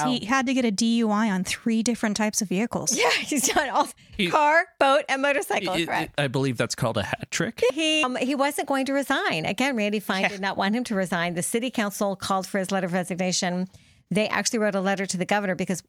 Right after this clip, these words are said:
Speaker 2: all the city council can do is ask the governor to re-, remove him
Speaker 1: Mm-hmm.
Speaker 2: for being arrested and charged with a felony. And then it became this huge issue at the city council meeting that Medina wanted them all to voluntarily drug test. And I'm like,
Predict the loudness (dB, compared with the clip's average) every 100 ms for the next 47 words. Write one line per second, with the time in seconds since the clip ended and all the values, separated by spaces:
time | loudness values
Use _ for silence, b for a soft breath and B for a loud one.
0 | _ 2 2 2 -2 -2 -2 -2 0 -2
1 | -2 -2 0 0 -2 -4 -4 -2 0 -2
2 | -4 -4 0 0 0 -2 -2 -2 -4 -2
3 | 0 0 0 0 -2 -2 -4 B -20 B
4 | -10 0 2 2 0 0 0 0 0 0
5 | -2 -2 -2 -2 -2 -2 0 0 0 -4
6 | -6 -8 _ _ _ _ 0 0 -2 -2
7 | 0 0 0 0 0 0 0 -2 -2 -2
8 | -2 -2 -2 -2 -2 -2 -4 -6 -4 -4
9 | -6 _ -4 -2 0 0 0 0 0 0
10 | 0 -2 0 -2 0 0 -2 -2 -2 -2
11 | -2 -2 -2 -4 -4 -2 -2 -2